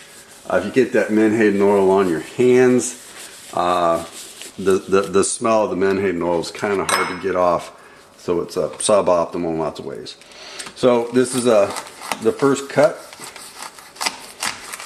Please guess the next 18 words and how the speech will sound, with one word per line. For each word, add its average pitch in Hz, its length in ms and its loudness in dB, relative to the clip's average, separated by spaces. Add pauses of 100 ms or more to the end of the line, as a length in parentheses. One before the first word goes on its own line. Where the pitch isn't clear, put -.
(420)
is 107 240 4
the, 95 240 0
uh, 85 180 4
the 82 140 -4
mullet 110 360 4
head, 127 380 0 (380)
which, 107 400 -4
uh, 90 240 2
we've 92 100 -6
caught 101 180 0
a - 20 -4
lot 95 180 0
of 90 80 -4
redfish 98 480 -4
on 87 140 -2
mullet 208 260 -2
head. 196 300 0 (1400)
Uh, - 380 -4